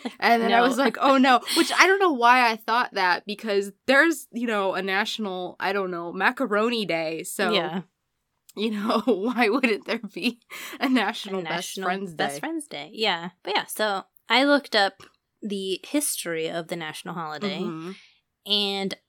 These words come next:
Speaker 2: I was shocked to
Speaker 1: Mm.
Speaker 2: find out that this was actually passed by Congress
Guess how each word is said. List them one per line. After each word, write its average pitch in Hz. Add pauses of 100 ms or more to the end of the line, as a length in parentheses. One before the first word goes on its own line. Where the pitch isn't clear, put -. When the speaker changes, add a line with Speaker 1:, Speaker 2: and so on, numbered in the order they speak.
Speaker 2:
I 302
was 240 (220)
shocked - (360)
to 214
Speaker 1:
Mm. 160
Speaker 2:
find 240
out 170 (240)
that 190
this -
was 311
actually 285
passed 226
by 233
Congress 196